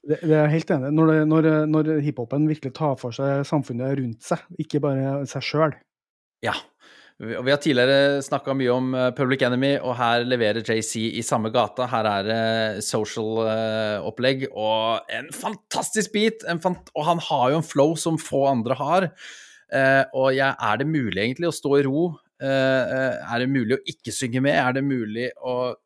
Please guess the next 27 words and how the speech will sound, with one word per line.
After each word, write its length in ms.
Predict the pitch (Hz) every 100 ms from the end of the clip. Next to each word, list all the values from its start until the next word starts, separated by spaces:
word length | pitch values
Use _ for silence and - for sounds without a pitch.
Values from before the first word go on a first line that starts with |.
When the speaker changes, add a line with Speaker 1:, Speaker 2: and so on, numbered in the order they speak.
| -
Speaker 2:
ikke 240 | 185 - 147 139
danse 400 | 147 107 - 143
klønete 560 | 170 131 104 101 156
hvis 220 | 143 131 -
du 60 |
har 80 | 131
fått 220 | 127 123
deg 80 | 135
et 40 | 135
par 140 | 131
øl, 260 | 131 143 147
eller 300 | 135 123 131
bli 320 | 120 123 120 -
usedvanlig 680 | 123 139 117 117 117 120 127
rivig 180 | 117 117
med? 220 | 135 180 185 _ -
Svaret 320 | - 98 107
på 80 | -
alle 160 | 113 104
de 60 |
spørsmålene, 400 | - 104 107 110 113
mine 100 | 110
damer 160 | 107 110
og 60 |
herrer, 100 | 127 -
er 140 | 104 -
nei, 240 | 107 120